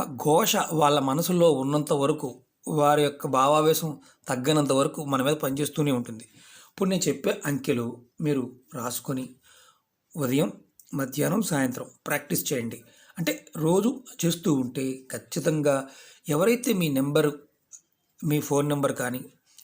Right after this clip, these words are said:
లేకపోతే మీతో మాట్లాడట్లేదో వారు మీతో మాట్లాడడానికి వారంతటికి వారే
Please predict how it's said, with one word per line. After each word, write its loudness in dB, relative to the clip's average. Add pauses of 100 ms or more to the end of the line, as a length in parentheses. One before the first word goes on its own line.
(100)
లేకపోతే -4
మీతో 0
మాట్లాడట్లేదో -4
వారు -2
మీతో -2
మాట్లాడడానికి -4
వారంతటికి 0
వారే 2